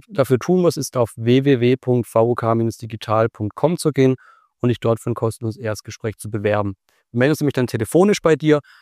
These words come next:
schauen uns im Detail deine Situation an, wo du gerade stehst, wo du hin möchtest, was deine Ausgangslage ist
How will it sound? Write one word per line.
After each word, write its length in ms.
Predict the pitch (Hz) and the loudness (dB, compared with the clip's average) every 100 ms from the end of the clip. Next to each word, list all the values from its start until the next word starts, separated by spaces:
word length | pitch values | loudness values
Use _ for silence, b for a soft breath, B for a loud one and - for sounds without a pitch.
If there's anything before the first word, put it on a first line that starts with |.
| b | b
schauen 300 | - 127 143 | -2 0 2
uns 120 | 135 | 0
im 140 | 160 160 | -2 0
Detail 400 | 147 - 131 127 | 0 0 0 2
deine 300 | 123 131 151 | 2 2 0
Situation 580 | - 127 120 - 113 110 | -2 -2 -2 -2 -4 -2
an, 300 | 127 165 139 | 0 2 2
wo 80 | |
du 100 | 131 | 2
gerade 360 | 120 110 107 107 | 0 0 0 -2
stehst, 440 | - 151 160 - | -4 0 0 -2
wo 80 | 123 | -4
du 80 | 120 | -2
hin 200 | 120 147 | 0 2
möchtest, 420 | 143 135 135 - | 0 0 -4 -6
was 160 | 117 117 | -4 -4
deine 240 | 120 113 | -4 -4
Ausgangslage 760 | 127 131 - 120 - 110 107 120 | -2 -2 -2 -6 -4 -2 -2 -2
ist 300 | 170 - | -2 -2